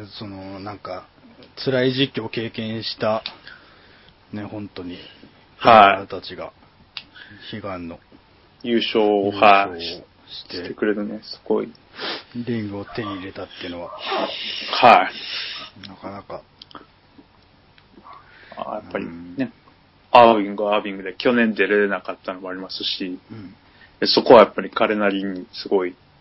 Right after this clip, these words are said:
Speaker 2: やっぱり思うところあったと思うんですよ。その、
Speaker 1: うん。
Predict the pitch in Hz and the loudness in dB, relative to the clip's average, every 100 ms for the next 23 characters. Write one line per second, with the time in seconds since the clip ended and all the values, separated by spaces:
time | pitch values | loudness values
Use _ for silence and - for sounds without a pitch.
0 | _ 107 - 92 - 117 110 101 107 98 | _ -2 0 -4 2 4 6 6 4 4
1 | 95 - 104 101 98 98 98 92 - - | 4 4 4 2 -4 -2 -4 -6 -10 -10
2 | 87 - - - 98 92 90 | -10 -12 -14 -4 -2 -2 -6